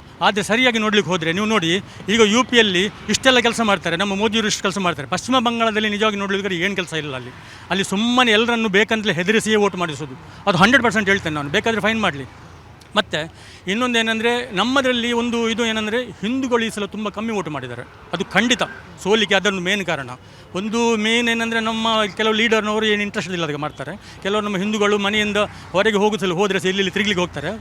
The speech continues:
ಓಟ್ ಹಾಕ್ಲಿಕ್ಕೆ ಹೋಗುದಿಲ್ಲ. ಇದೆಲ್ಲ ಮೇನ್ ಕಾರಣ ನಮ್ಮ ಇಲ್ಲಿ ಸ-, ಕೆಲವು, ಕೆಲ ಕಡೆಯಲ್ಲೆಲ್ಲ ಸೋಲಿಕ್ಕೆ. ಮತ್ತೆ ಪು-, ಸುಳ್ಳು ಭರವಸೆಯಲ್ಲಿ ಫಿಫ್ಟಿ ಪರ್ಸೆಂಟ್ ಇದಾಗಿದೆ. ಯಾಕೆಂದ್ರೆ ರಾಹುಲ್ ಗಾಂಧಿ ಅವರು ಹೇಳಿದ್ರು, ವಿನ್ ಆದ ಕೂಡಲೇ ಟಕ ಟಕ್, ಟಕ ಟಕ್ ಒಂದು ಲಕ್ಷ ರೂಪಾಯಿ ನಿಮ್ಮ ಅಕೌಂಟಿಗೆ ಹಾಕ್ತೀನಿ ಅಂತೇಳಿ ಹಾಕಿ ತೋರಿಸ್ಬೇಕಲ್ಲ ಅವರು. ಈಗ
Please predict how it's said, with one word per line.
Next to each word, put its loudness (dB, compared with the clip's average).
ಓಟ್ 2
ಹಾಕ್ಲಿಕ್ಕೆ -2
ಹೋಗುದಿಲ್ಲ. -2
ಇದೆಲ್ಲ 6
ಮೇನ್ 4
ಕಾರಣ 2
ನಮ್ಮ -2
ಇಲ್ಲಿ -6
ಸ-, -12
ಕೆಲವು, 0
ಕೆಲ 2
ಕಡೆಯಲ್ಲೆಲ್ಲ -2
ಸೋಲಿಕ್ಕೆ. -8
ಮತ್ತೆ -4
ಪು-, 2
ಸುಳ್ಳು 0
ಭರವಸೆಯಲ್ಲಿ 2
ಫಿಫ್ಟಿ -6
ಪರ್ಸೆಂಟ್ -6
ಇದಾಗಿದೆ. -2
ಯಾಕೆಂದ್ರೆ -4
ರಾಹುಲ್ 0
ಗಾಂಧಿ -2
ಅವರು 0
ಹೇಳಿದ್ರು, -4
ವಿನ್ -6
ಆದ -2
ಕೂಡಲೇ -2
ಟಕ -2
ಟಕ್, -4
ಟಕ -2
ಟಕ್ -6
ಒಂದು -4
ಲಕ್ಷ -6
ರೂಪಾಯಿ -2
ನಿಮ್ಮ -2
ಅಕೌಂಟಿಗೆ 0
ಹಾಕ್ತೀನಿ -6
ಅಂತೇಳಿ -8
ಹಾಕಿ -2
ತೋರಿಸ್ಬೇಕಲ್ಲ -2
ಅವರು. -10
ಈಗ 0